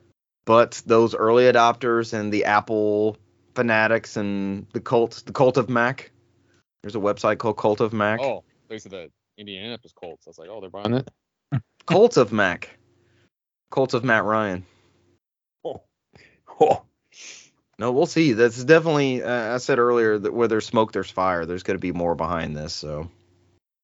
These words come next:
Speaker 2: I mean, they're trying, it's like Brand said. I mean, uh, it's trying to get this, uh, V R A R thing. Somebody's trying to get it to where they hit it right.
Speaker 1: Yeah.
Speaker 2: Everybody's trying to, so.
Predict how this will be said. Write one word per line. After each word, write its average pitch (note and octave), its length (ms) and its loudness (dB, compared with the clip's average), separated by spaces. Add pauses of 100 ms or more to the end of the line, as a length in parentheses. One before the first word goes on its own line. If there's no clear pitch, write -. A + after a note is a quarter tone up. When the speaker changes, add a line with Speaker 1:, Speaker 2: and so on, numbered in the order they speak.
(360)
Speaker 2:
I - 60 -2
mean, C#3+ 140 6
they're D#3 100 8
trying, G#2 280 0
it's G2+ 160 -18
like G#2 140 -14
Brand F2+ 220 -20
said. F2+ 160 -20
I F2+ 40 -20
mean, F#2 200 -20
uh, F2+ 420 -20
it's - 260 -20 (540)
trying F2+ 120 -20
to F2+ 60 -20
get F2 120 -20
this, - 180 -20
uh, E2+ 240 -20
V E2+ 240 -20
R E2 220 -20
A E2 180 -20
R D#2+ 200 -20
thing. D#2+ 80 -20 (300)
Somebody's C3 260 -8
trying G#2 180 -14
to F#2+ 60 -14
get F#2 120 -12
it F2 120 -20
to F#2 40 -20
where F2 140 -20
they E2+ 120 -20
hit F2+ 120 -20
it E2 140 -20
right. E2+ 200 -20 (600)
Speaker 1:
Yeah. A#1+ 120 -10
Speaker 2:
Everybody's - 260 -12
trying - 100 -20 (840)
to, - 60 -20
so. - 60 -20